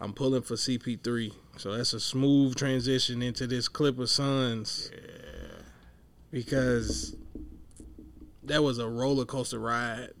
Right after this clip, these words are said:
Speaker 1: and I loved every bit of it. At one point, dog, I was actually, like,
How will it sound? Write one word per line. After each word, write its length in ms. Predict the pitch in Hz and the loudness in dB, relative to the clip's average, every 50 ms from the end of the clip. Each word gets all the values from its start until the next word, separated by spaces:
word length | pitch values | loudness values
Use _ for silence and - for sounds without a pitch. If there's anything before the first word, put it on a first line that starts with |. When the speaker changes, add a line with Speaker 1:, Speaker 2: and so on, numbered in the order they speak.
| - - - - - - - - - - - - | -20 -20 -20 -20 -20 -20 -20 -20 -20 -20 -16 -10
Speaker 1:
and 180 | - 131 123 127 | -8 -4 -2 -2
I 100 | 127 120 | -2 0
loved 380 | 117 120 127 127 123 120 113 123 | 0 0 0 0 0 0 -2 -4
every 200 | 123 117 113 117 | -4 -4 -4 -6
bit 220 | 110 123 120 113 | -4 -4 -4 -4
of 180 | - 113 123 120 117 | -6 -8 -12 -14 -16
it. 1300 | - - - - - - - - - - - - - - - - - - - - - - - - - - 117 | -20 -20 -20 -20 -20 -20 -20 -20 -20 -20 -20 -20 -20 -20 -20 -20 -20 -20 -20 -20 -20 -20 -20 -12 -8 -6 -4
At 100 | 113 107 | -2 2
one 220 | 131 143 147 131 | 2 4 4 4
point, 300 | - 139 131 127 123 120 | 2 0 0 0 0 0
dog, 160 | 117 110 104 | -2 0 0
I 160 | 120 139 131 | 0 0 0
was 100 | 113 107 - | -2 -4 -4
actually, 420 | - 123 127 120 - - 120 110 | -2 -2 -2 -2 -2 -4 -6 -4
like, 280 | 107 101 101 104 95 | -4 -4 -4 -4 -6